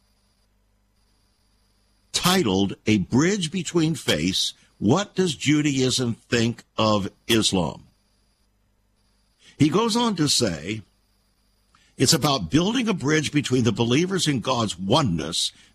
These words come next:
found in the religions of the sons of Abraham that requires Islam to accept the validity of Judaism and to accept the rights of the Jewish people to the land of Israel as they appear in the Quran.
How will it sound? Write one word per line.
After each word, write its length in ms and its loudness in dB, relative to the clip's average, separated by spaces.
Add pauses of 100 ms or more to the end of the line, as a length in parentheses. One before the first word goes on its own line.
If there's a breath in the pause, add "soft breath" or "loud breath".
(100)
found 300 2
in 80 0
the 60 -4
religions 580 -2
of 80 -14
the 100 2
sons 500 0
of 160 -6 (100)
Abraham 720 0 (420)
that 100 2
requires 640 -2
Islam 480 -2
to 180 0
accept 500 -2
the 80 0
validity 580 0
of 80 2
Judaism 840 -2 (260 soft breath)
and 200 2
to 140 2
accept 400 -4
the 100 2
rights 420 -2
of 80 0
the 80 0
Jewish 380 -2
people 320 -4
to 200 -10
the 120 -6
land 340 -6
of 100 2
Israel 440 0 (200 loud breath)
as 240 0
they 160 0
appear 580 -2
in 180 0
the 100 0
Quran. 560 -2